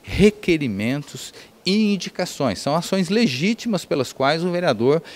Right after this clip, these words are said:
ele deve agir aqui. O uso da tribuna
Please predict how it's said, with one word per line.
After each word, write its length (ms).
ele 360
deve 560
agir 440
aqui. 340
O 80
uso 360
da 100
tribuna 720